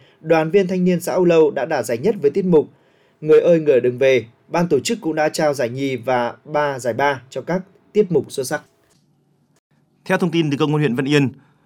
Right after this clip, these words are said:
Speaker 2: đối tượng Vũ Văn Hùng, sinh năm một nghìn chín trăm tám mươi bảy, trú tại thôn Pha Trạc, xã Châu Quế Hạ, huyện Văn Yên,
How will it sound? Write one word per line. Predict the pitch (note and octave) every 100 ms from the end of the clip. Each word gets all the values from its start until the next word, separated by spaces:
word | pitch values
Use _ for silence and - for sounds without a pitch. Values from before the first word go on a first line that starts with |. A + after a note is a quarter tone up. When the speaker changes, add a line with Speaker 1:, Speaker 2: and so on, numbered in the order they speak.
| _ _
Speaker 2:
đối | C3+ D#3
tượng | D#3+ D#3+ -
Vũ | - E3
Văn | D#3
Hùng, | D3 C3+ A2
sinh | - D#3+
năm | D3+
một | B2+
nghìn | A2
chín | - C3
trăm | D3
tám | C3
mươi | C#3
bảy, | A#2+ E2+ - _ _ _
trú | - B2+ E3
tại | E3+ A#2+
thôn | C#3+ C#3
Pha | C3+ C#3
Trạc, | B2+ C3+ A2+
xã | - - -
Châu | - B2+
Quế | C3+
Hạ, | C#3+ -
huyện | A2+ A#2
Văn | C3+
Yên, | C3+